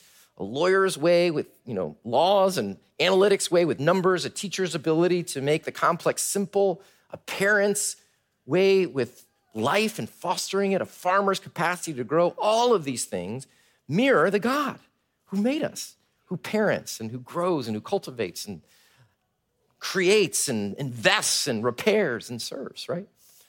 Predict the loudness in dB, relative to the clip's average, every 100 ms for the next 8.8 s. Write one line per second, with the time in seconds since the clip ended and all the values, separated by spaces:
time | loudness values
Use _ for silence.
0 | _ 0 4 4 4 6 6 4 0 0
1 | 4 4 4 0 0 2 4 4 2 0
2 | 0 0 0 -2 -4 _ _ _ _ -6
3 | -2 -2 0 4 6 6 4 0 0 -2
4 | -2 0 -2 -2 -10 -12 _ _ _ _
5 | _ _ _ 2 2 0 -10 _ _ _
6 | _ _ -4 0 0 0 0 2 2 2
7 | 2 2 4 2 2 0 -2 -2 -2 -2
8 | -2 -4 -6 -6 -6 -4 -4 -6